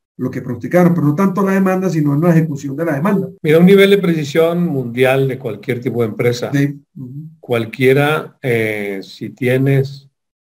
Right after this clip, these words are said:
Speaker 2: un sesenta por ciento de precisión al pronóstico o cuarenta por ciento de nivel de error, es preocupante, ¿no? Pero tenemos que hablar por tipo de organización,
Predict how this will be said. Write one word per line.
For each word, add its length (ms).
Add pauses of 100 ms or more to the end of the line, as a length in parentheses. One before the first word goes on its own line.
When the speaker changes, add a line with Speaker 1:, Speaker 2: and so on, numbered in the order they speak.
(180)
Speaker 2:
un 80
sesenta 540
por 180
ciento 400
de 120
precisión 640
al 140
pronóstico 800 (400)
o 160
cuarenta 480
por 200
ciento 540
de 140
nivel 300
de 60
error, 340
es 140
preocupante, 680
¿no? 80 (100)
Pero 520 (680)
tenemos 320
que 80
hablar 520
por 340 (280)
tipo 440
de 140
organización, 880